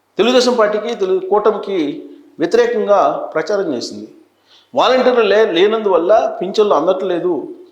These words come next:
చూసారా వాలంటీర్లు ఎంత ఇంపార్టెంటో అని చెప్పేటువంటి ప్రయత్నం వైఎస్ఆర్ కాంగ్రెస్ పార్టీ చేసింది.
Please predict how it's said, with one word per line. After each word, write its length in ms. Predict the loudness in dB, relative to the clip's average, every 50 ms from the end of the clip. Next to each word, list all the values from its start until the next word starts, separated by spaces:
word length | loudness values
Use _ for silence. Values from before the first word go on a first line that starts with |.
| _ _ _ -14 -12
చూసారా 380 | -4 0 0 4 4 4 4 4
వాలంటీర్లు 480 | 2 2 2 2 0 0 -2 -2 0 0
ఎంత 160 | 0 0 0
ఇంపార్టెంటో 720 | -2 -2 -2 -6 -2 0 0 0 0 -4 -8 -6 -6 -4 -4
అని 360 | -4 -4 -4 -6 -6 -6 -8 -14 -20 -20 _ _ _ _ _ _ _ _ _ _ _ _ -2 0
చెప్పేటువంటి 440 | 0 2 2 2 4 4 4 2 2
ప్రయత్నం 420 | 2 2 0 0 0 -4 -4 -2 0
వైఎస్ఆర్ 280 | 0 0 -2 -2 -6
కాంగ్రెస్ 280 | -6 -8 -8 -8 -4 -4
పార్టీ 180 | -4 -4 -4
చేసింది. 440 | -8 -10 -10 -10 -12 -14 -16 -18 -20